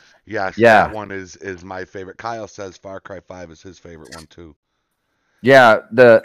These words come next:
Speaker 2: I think in the intro of Far Cry three, uh, when you leave the island, your brother in the game actually gets shot on the way out when you're escaping. Like, Voss turns around and shoots him, like, right in the side of the neck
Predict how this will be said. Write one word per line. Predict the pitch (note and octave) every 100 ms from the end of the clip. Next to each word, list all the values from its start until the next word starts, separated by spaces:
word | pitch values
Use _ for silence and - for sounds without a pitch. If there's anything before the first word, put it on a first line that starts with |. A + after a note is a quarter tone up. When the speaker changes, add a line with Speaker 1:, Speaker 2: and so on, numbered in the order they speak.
| G2
Speaker 2:
I | C#3
think | - D#3 C#3+
in | A#2+
the | A#2+ A2+
intro | B2+ D3 - B2+ A2
of | G#2 - -
Far | - B2
Cry | A#2+ B2 G#2+
three, | - A2+ A#2 F#2 E2 _ _ _ _ -
uh, | A2 A2 G2+ F#2+
when | G2 A#2+
you | A2
leave | A#2 B2
the | G#2+
island, | F#2+ A#2+ B2 G#2 G2 F#2+ D#2 _ _ _
your | A#2+ B2+
brother | G2+ B2+ A#2 G#2+
in | G2+ A2+
the | G#2
game | F2+ A2+ G2+
actually | F#2 A2 - F#2+
gets | G2+ -
shot | - A2+ A2
on | F#2+
the |
way | F#2+ G#2 F#2
out | G#2 G2
when | F#2
you're | F2+
escaping. | E2 - G2 G2+ E2+ C#2+ D2 _ _ _ _ _ _ _ _ _ -
Like, | F2+ G#2 G2+ F#2+
Voss | E2 A#2+ B2 A#2
turns | - A#2+ F#2
around | A2
and | F#2+
shoots | - B2+ -
him, | F#2
like, | F#2+ -
right | A2+ G2+
in | F#2+
the | F#2+
side | - G#2 A2
of | F#2+
the |
neck | E2+ F#2+ F2 - _